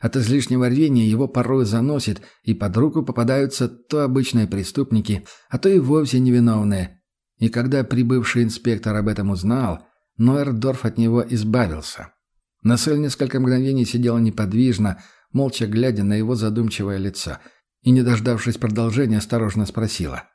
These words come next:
«Но... я слышу, как ты это говоришь. Ты сам не слишком в это веришь?»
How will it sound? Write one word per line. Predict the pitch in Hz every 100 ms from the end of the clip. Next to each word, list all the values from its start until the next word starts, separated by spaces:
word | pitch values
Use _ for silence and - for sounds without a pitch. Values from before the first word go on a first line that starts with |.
| _ _
«Но... | 127 139 127 104 - _ _ _ _ _ _
я | - 143
слышу, | 143 143 -
как | 123 127
ты | 135
это | 127 127
говоришь. | 135 139 120 - - _ _ _ _ _ -
Ты | 151
сам | 202 185
не | 156
слишком | 143 131 -
в | 113
это | 110
веришь?» | 107 87 76